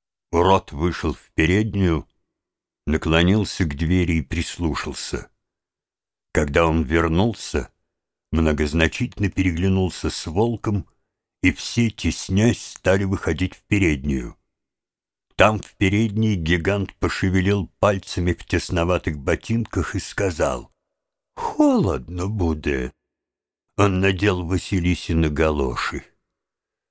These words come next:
Волк повернулся к Василисе и заговорил мягким голосом, бегая глазами. «Вы вот що, пане, ви мовчіть, що ми були у вас.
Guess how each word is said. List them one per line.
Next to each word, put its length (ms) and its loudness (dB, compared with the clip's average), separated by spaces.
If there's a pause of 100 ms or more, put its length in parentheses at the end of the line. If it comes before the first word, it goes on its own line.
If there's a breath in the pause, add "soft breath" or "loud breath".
Волк 520 2
повернулся 680 0
к 80 -6
Василисе 800 0
и 160 0
заговорил 640 0
мягким 720 0
голосом, 640 0
бегая 440 0
глазами. 920 -4 (880)
«Вы 380 0
вот 500 2
що, 380 -4 (140)
пане, 640 -4 (840)
ви 360 2
мовчіть, 920 0
що 400 -2
ми 220 2
були 380 0
у 220 0
вас. 680 -6